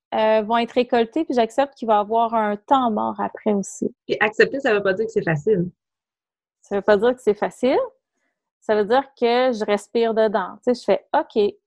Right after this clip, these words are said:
Speaker 1: c'est, c'est normal. Je sais que ça va revenir. » C'est sûr qu'avec les années, dans l'entreprise, puis l'école maison, c'est ça aussi, là.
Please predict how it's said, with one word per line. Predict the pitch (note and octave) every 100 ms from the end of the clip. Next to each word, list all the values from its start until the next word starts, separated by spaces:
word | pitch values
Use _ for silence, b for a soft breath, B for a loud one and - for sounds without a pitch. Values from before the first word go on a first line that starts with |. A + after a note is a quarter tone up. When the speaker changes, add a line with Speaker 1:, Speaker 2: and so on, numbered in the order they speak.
| _ _ _ _ _
Speaker 1:
c'est, | - A3+ G#3 -
c'est | - G#3+
normal. | G#3+ A3 A3+ C4+ C#4 _ _ -
Je | A3+
sais | A3+ - C4+
que |
ça | - G#3+
va | G#3
revenir. » | G#3 G#3 G#3 C#4
C'est | - B3
sûr | D4
qu'avec | A#3+ A3+ A3+
les | A3+ A3
années, | G#3+ G#3 G#3+ B3+
dans | A3+
l'entreprise, | G#3 G#3+ G#3+ C4 C4
puis | A#3+
l'école | B3 B3 C#4+
maison, | B3 A#3+ D4+
c'est | - A3+
ça | A#3+
aussi, | A3+ - D4+ E4
là. | D4+ D4+ D4+